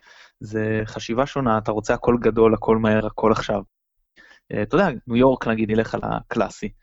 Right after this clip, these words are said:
זה, מי יש שם, אה, סבלנות לחמש שנים? אני לא מדבר רק על הניקס, כאילו, כ-,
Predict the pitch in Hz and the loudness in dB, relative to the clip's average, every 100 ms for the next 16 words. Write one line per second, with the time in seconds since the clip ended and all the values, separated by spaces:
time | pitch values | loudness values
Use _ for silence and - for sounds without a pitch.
0 | _ _ _ _ 113 110 113 208 247 196 | _ _ _ _ 0 0 2 0 0 -2
1 | 147 120 113 113 107 113 107 113 113 110 | -2 -2 0 -2 -2 -6 -4 -4 -4 -2
2 | 110 107 107 107 - 113 110 110 117 110 | -2 -2 -4 -6 -4 -4 -2 -4 -4 -2
3 | 151 190 190 170 120 110 110 107 - - | -2 0 0 0 -2 -4 -6 -8 -12 -10
4 | 101 - | -10 -8